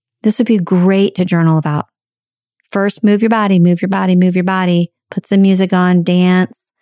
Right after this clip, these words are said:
Feel into those questions, feel into those questions. And then you sit down and just journal and watch it flow. And you'll know the answer.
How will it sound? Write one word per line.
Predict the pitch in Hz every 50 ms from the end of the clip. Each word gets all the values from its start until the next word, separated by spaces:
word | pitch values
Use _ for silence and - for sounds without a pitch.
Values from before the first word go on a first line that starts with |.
| _ _ _ _ _ _ _ _ _ - -
Feel | 196 196 196 202 202
into | 202 202 202 190
those | 196 196 180 -
questions, | - - 185 180 - - - - 160 - 175 - -
feel | - 180 180 180
into | 180 185 185 185
those | 190 180 -
questions. | - - 175 180 - - - 165 160 160 165
And | 170
then | 170 165
you | 165
sit | 165 - - 185 175 -
down | - 170 165 170 170 -
and | - 165
just | 160 156 151 - -
journal | - 180 160 156 151 151 -
and | 143 156 160
watch | 160 160 - - -
it | - _
flow. | - - - - 113 - _ _ _ _ _ _ _ _ _ _ _ _ _ -
And | - 190
you'll | 185 180
know | 185 185 180
the | 185 180 185
answer. | 202 220 - - - 180 170